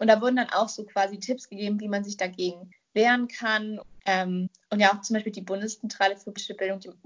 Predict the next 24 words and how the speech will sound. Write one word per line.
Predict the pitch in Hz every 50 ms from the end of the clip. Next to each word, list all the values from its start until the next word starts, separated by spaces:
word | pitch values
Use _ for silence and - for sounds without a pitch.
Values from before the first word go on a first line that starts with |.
| -
die | - 196 -
informiert | - 190 - 208 196 196 190 -
ja | 196 - 180
auch | 185 190 - _
über | - 202
die | 196 196 190
Themen. | - - 196 190
Und | 208
es | 214
ist | 226 226
halt | 247 247 208 -
wichtig, | 247 262 - - 247 -
dass | - 202 214 -
man | 208 202 202
sich | 190 196 202 208 - - _ - - _ _
darüber | - 208 202 - - 226 202 196
informiert. | - 208 - 220 196 202 208 226 254 -
Und | - 220
ich | 214 - -
finde, | - 269 277 294 262 262
es | 269
sollte | - 247 240 240 240 247
schon | - - - 247 240
auch | - 226 -